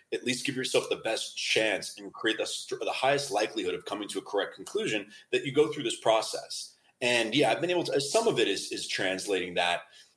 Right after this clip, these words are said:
uh, is translating, you know, some of the, the legal analytical framework to news sources, but some of it's just common sense. And some of it also is, you know, a lot of, I think also I, I've learned a lot in that on Twitter,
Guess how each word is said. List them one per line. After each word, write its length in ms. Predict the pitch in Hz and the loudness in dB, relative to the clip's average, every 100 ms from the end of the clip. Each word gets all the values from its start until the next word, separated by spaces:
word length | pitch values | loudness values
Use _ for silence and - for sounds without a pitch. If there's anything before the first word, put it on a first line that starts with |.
| - | -2
uh, 40 | 104 | 0
is 160 | 95 | 0
translating, 640 | - 101 92 98 92 92 82 | 0 0 0 2 2 0 -2
you 100 | 95 | 0
know, 120 | 90 | 0
some 260 | - 101 95 | 0 -2 -2
of 100 | 85 | -2
the, 180 | 90 - | -2 0
the 240 | 98 90 85 | 0 0 -2
legal 320 | 101 95 92 | -4 -4 -2
analytical 480 | 98 92 90 90 87 | -2 0 -2 -4 -4
framework 580 | - 92 92 92 95 - - - _ | -4 -4 -2 -2 -2 -4 -20 -20 _
to 280 | - 117 101 | -4 -2 -2
news 240 | 92 87 87 | -4 -4 -2
sources, 500 | 95 90 90 107 - | 0 0 -2 -4 0
but 180 | - - | 0 2
some 220 | 175 240 | 0 2
of 120 | 233 | 2
it's 120 | 175 | 2
just 340 | - - - - | 2 -4 -8 -2
common 320 | 110 151 - | 0 2 0
sense. 460 | - 123 107 - | 0 0 0 -4
And 80 | 95 | -8
some 200 | - 117 | -2 0
of 80 | 143 | 2
it 160 | 135 - | 2 4
also 460 | 117 135 104 87 - - - - | 2 4 4 2 0 -12 -12 -2
is, 260 | 101 98 | 0 0
you 60 | 117 | 0
know, 140 | 101 | 0
a 100 | 98 | 0
lot 400 | 98 107 117 127 113 | 4 6 6 4 2
of, 360 | 107 101 92 - - - | 2 2 0 -6 -20 -6
I 60 | 117 | -2
think 180 | 135 123 | 2 4
also 420 | 117 113 113 - - - | 2 4 4 4 -2 0
I, 160 | 120 131 | 4 4
I've 180 | 143 139 | 4 0
learned 380 | 98 92 95 90 | -4 -2 -2 -2
a 60 | |
lot 420 | 87 87 85 85 - - _ _ _ | 0 4 4 2 -2 -12 _ _ _
in 100 | 101 | -8
that 240 | 104 101 - _ | -2 -2 -4 _
on 220 | 110 101 85 | -2 -2 -4
Twitter, 640 | - - 139 107 90 87 | -4 4 6 6 2 -2